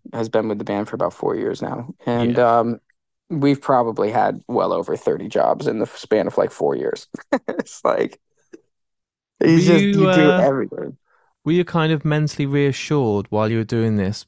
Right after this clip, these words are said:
Speaker 2: by the fact that when you were doing these shows and you were taking this annual leave from work and quitting jobs, the crowds were getting bigger?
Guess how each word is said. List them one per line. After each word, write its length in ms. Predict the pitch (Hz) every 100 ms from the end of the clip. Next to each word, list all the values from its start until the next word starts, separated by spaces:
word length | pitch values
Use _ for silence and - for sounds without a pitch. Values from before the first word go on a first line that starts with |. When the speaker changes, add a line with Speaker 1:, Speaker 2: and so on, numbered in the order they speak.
| _
Speaker 2:
by 220 | 107 107
the 140 | 101 110
fact 340 | - 104 -
that 120 | 101
when 180 | 90 113
you 80 | 113
were 40 |
doing 260 | 107 117 113
these 160 | 107 110
shows 600 | - 107 101 107 110 - -
and 180 | 110
you 60 | 107
were 60 | 104
taking 340 | - 107 107
this 160 | 107 110
annual 240 | 104 104
leave 220 | 101 110
from 160 | - 101
work 260 | 101 101 104
and 120 | 101
quitting 360 | 113 107 107
jobs, 400 | 101 98 98 - - _ _ _ _ -
the 80 | 127
crowds 380 | - 120 110
were 60 | 113
getting 260 | 107 92 110
bigger? 340 | 110 92